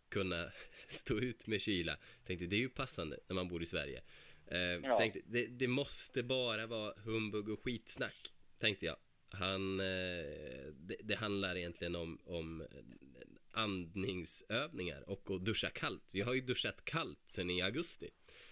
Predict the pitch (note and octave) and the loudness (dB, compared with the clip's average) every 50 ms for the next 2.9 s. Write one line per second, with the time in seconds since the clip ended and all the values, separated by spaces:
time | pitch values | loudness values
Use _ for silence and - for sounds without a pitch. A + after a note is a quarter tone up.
0 | - - - - - - - - - - - G2+ G#2+ A2+ A2+ A2+ A#2+ A#2+ F#2 - | -18 -18 -18 -18 -18 -18 -18 -18 -8 0 4 6 6 8 8 8 6 6 4 0
1 | C3 C3 D#3+ D#3 C3+ B2+ C3 F#2+ G#2+ C#3+ - - D#3+ D#3+ D3+ C#3+ C#3+ C#3+ C3+ C3 | -2 0 0 0 0 2 0 2 2 0 0 2 2 2 2 2 2 2 2 2
2 | B2 A#2+ A2+ - A2 A2 G#2 G#2 G2 - F#2 F2+ F2+ F2+ - - - - | 2 2 2 2 2 2 2 2 0 0 0 0 0 0 -2 -4 -6 -6